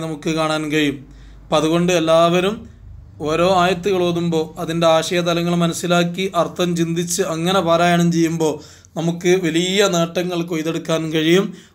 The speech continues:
അല്ലാഹു റബ്ബുൽ ഇസ്സത്ത് നമുക്കതിന് തൗഫീഖ് നൽകി അനുഗ്രഹിക്കുമാറാവട്ടെ. പ്രത്യേകമായി എല്ലാവരോടും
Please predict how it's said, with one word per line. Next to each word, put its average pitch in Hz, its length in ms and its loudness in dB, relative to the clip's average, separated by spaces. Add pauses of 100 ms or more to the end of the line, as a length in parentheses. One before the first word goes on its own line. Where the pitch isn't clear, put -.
(140)
അല്ലാഹു 170 360 2 (100)
റബ്ബുൽ 165 240 -4 (100)
ഇസ്സത്ത് 175 420 -4 (140)
നമുക്കതിന് 165 540 -4
തൗഫീഖ് 175 460 0
നൽകി 160 280 0
അനുഗ്രഹിക്കുമാറാവട്ടെ. 151 1000 0 (540)
പ്രത്യേകമായി 175 760 2 (120)
എല്ലാവരോടും 170 480 2